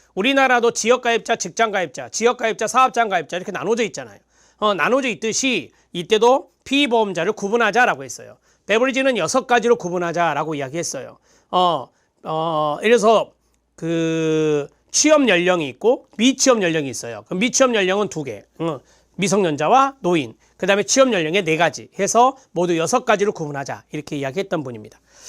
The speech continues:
자, 베로지 리포트까지 해드렸습니다. 이해되시죠? 영국의 역사 중요하니까 잘 기억해 주셔야 됩니다.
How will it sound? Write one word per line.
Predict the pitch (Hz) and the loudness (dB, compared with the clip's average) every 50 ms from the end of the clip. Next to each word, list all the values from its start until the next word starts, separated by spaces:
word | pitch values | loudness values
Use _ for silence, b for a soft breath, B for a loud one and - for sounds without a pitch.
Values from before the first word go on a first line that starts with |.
| B B B B B | B B B B B
자, | B 240 226 208 165 - | B 4 4 4 4 4
베로지 | 190 226 269 262 285 277 | 4 4 4 4 2 0
리포트까지 | 254 175 - 247 240 240 202 - 202 190 175 190 | 0 0 -2 -2 0 -2 -4 -2 -2 -2 0 0
해드렸습니다. | 202 196 185 185 170 - 165 143 131 127 180 214 - - _ - | -2 0 2 0 0 0 -4 -4 -2 0 0 0 0 -2 _ -4
이해되시죠? | 175 233 269 175 180 - - 208 170 214 240 269 262 _ - | -2 0 0 0 0 -4 -4 -4 -2 -2 -4 -4 -4 _ -2
영국의 | 185 185 208 202 247 233 277 262 | 0 0 0 0 0 0 2 2
역사 | 220 175 - - - 185 175 175 | 2 0 0 -2 -2 -2 -2 -2
중요하니까 | - - 170 185 220 240 240 220 202 - - 143 147 151 151 139 113 110 b b b b b | -4 -6 -4 0 0 2 2 0 -2 -4 -4 -4 -2 -2 -2 -4 -6 -8 b b b b b
잘 | - - 202 220 | -2 0 2 2
기억해 | 220 - - 196 190 180 196 | 2 0 -2 -4 -2 -2 -4
주셔야 | 170 147 139 - 175 160 | -4 -4 -6 -6 -6 -6
됩니다. | 143 135 120 117 113 147 196 240 294 | -6 -8 -10 -6 -2 2 2 2 0